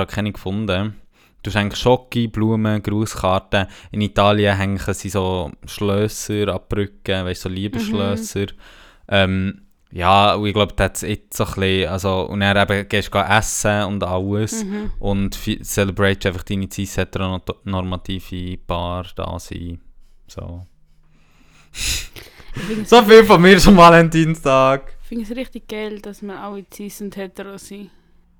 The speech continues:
Speaker 1: Ja. Und eben, ich glaub schon, also ich weiss nicht, in meiner Vorstellung ist schon, also Valentinstag ist schon, neben Hochzeit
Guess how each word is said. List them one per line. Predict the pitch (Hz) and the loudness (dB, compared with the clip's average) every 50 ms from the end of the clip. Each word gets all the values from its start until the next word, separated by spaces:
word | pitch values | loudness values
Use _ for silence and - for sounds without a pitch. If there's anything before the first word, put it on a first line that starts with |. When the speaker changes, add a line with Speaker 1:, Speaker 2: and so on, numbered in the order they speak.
| _ _ _ _ _ _ _ _ _ _ _ _ _ _ _ _ _ _ | _ _ _ _ _ _ _ _ _ _ _ _ _ _ _ _ _ _
Speaker 1:
Ja. | - 107 95 90 92 92 92 92 90 85 - - - - - - - - - - - - - - - - - - - - _ _ _ | -10 -6 -4 -2 0 0 0 0 -2 -6 -12 -18 -20 -20 -20 -20 -20 -20 -20 -20 -20 -20 -20 -20 -20 -20 -20 -20 -20 -20 _ _ _
Und | - 127 | 2 4
eben, | 135 135 | 4 6
ich | 131 135 | 4 6
glaub | 127 143 135 117 - | 6 6 6 6 6
schon, | - - 143 151 156 | 6 8 10 10 10
also | 131 127 117 135 | 10 8 8 8
ich | 147 | 8
weiss | 139 123 117 123 | 8 6 6 6
nicht, | 143 143 123 | 4 4 4
in | 113 | 4
meiner | 113 120 131 139 135 | 4 4 6 4 6
Vorstellung | - 123 123 131 127 - - 101 101 104 110 113 107 | 6 6 6 6 4 4 2 2 2 4 2 -2 -2
ist | - 113 104 - | -4 -4 -4 -2
schon, | - 123 120 117 117 80 | 0 2 4 4 4 4
also | 110 104 - 117 110 - _ _ _ | 2 0 0 -4 -4 -6 _ _ _
Valentinstag | - 107 107 110 120 123 120 110 - 117 117 110 - 104 104 95 101 | -4 2 2 4 4 2 0 -2 -2 -4 -4 -2 0 0 0 0 0
ist | 95 - | -2 0
schon, | - - 107 104 104 101 - - - _ _ _ _ _ _ _ _ _ _ _ - - _ _ _ _ _ _ _ _ | 2 2 4 4 2 0 -2 -8 -18 _ _ _ _ _ _ _ _ _ _ _ -20 -20 _ _ _ _ _ _ _ _
neben | - 123 123 123 123 - - | 2 6 6 6 6 8 8
Hochzeit | 120 120 139 120 - - - - - 113 117 127 - - - - - | 8 8 10 8 4 0 -2 0 0 -2 -2 -2 -6 -12 -14 -14 -14